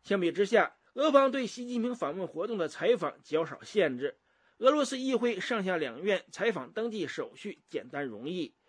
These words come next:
有关工作人员更详细告知最好提前多长时间到达、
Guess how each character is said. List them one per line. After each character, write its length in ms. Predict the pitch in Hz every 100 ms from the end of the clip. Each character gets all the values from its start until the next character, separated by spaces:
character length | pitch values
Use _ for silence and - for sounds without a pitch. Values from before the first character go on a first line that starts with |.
| _ _ _ -
有 160 | 226
关 220 | 233 269 240
工 160 | 285
作 140 | 262 214
人 220 | 208 220
员 200 | 185 -
更 180 | 233 196
详 240 | - 165 208
细 160 | 208
告 300 | - 220 180
知 280 | 151 196 - _ -
最 140 | 170
好 180 | 160 139
提 300 | - - 226
前 180 | 208 208
多 200 | 247 208
长 160 | 220
时 120 | 220
间 200 | 214 240
到 280 | 214 220 135
达、 300 | 120 123 151